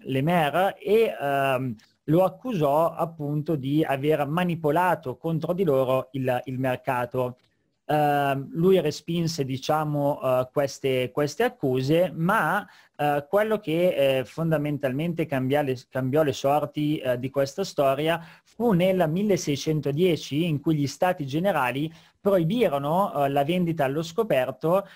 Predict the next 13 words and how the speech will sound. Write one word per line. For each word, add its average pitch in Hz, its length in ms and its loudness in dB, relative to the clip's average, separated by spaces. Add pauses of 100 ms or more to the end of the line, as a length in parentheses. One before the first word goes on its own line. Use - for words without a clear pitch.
e 160 100 -4
quindi 190 380 4
il 160 140 -2
prezzo 185 340 0
delle 170 240 -2
azioni 175 380 0
poi 151 180 2
successivamente 170 960 -2
schizzò 180 720 0
enormemente 147 880 -2
al, 131 500 0
al 147 140 -4
rialzo 170 800 0